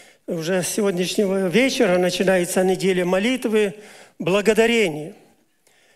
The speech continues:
Я хотел прочитать из Ветхого Завета, книга «Псалтырь», сто второй Псалом, первые два стиха.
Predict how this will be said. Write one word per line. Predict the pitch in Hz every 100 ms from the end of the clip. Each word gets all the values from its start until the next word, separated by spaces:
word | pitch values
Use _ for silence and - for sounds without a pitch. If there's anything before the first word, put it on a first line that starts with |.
| _
Я | - 202 190
хотел | - 220 262
прочитать | 262 240 269 - 247 254
из | 214
Ветхого | 196 285 - 202 180
Завета, | 175 190 247 262 254 214 175 - - - _ _
книга | - 202 185 196
«Псалтырь», | - 247 214 220 285 269 - - - -
сто | - - 233 233
второй | 202 - 220 226 220
Псалом, | - 226 214 277
первые | - 254 226 220
два | 208 208
стиха. | 208 - - 208 151 165